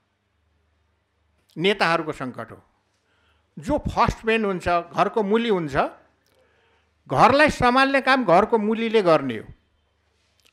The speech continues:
अरूले गर्दैन, बुहारीले गर्दैन। नाति नातिनाले पनि घरलाई, घर भाँडिएको छ, नाति नातिना बाँडिएका छन्। खेरि मलाई दुःख लागेको छ। मैले ओली कमरेडलाई मैले चाहिँ नि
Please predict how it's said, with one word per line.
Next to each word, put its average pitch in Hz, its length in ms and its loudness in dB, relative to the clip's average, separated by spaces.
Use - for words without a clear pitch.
अरूले 220 280 4
गर्दैन, 170 420 4
बुहारीले 190 560 4
गर्दैन। 151 460 0
नाति 214 420 2
नातिनाले 208 580 2
पनि 247 160 -2
घरलाई, 170 760 2
घर 170 160 2
भाँडिएको 180 480 0
छ, - 60 -2
नाति 175 400 0
नातिना 170 400 0
बाँडिएका 180 480 0
छन्। 175 280 -2
खेरि 180 280 -2
मलाई 160 380 -2
दुःख 160 220 -6
लागेको 135 340 -6
छ। - 100 -18
मैले 175 400 -6
ओली 196 180 0
कमरेडलाई 185 480 -2
मैले 170 260 -4
चाहिँ 160 160 -6
नि 143 240 -8